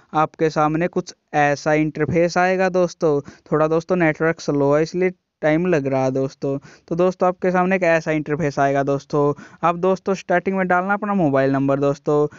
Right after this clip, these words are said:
फिर दोस्तों, यहाँ पे आपको रेड ये दिख रहा है, इस पे क्लिक करना, गेट कोड लिख रखा है, देखो दोस्तों,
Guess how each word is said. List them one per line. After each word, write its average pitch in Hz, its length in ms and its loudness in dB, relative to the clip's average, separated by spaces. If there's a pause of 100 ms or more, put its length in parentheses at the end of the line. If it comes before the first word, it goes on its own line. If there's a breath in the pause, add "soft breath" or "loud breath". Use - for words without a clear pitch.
(180 loud breath)
फिर 175 160 2
दोस्तों, 190 320 0
यहाँ 185 100 2
पे 196 140 0
आपको 190 300 -2
रेड 170 320 0
ये 180 60 0
दिख 175 160 -2
रहा 185 80 0
है, 180 60 4
इस 180 60 -6
पे 185 140 -2
क्लिक 175 300 0
करना, 180 220 0
गेट 175 220 0
कोड 175 240 0
लिख 160 200 -2
रखा 151 280 -2
है, 160 60 2
देखो 165 240 -2
दोस्तों, 175 320 -4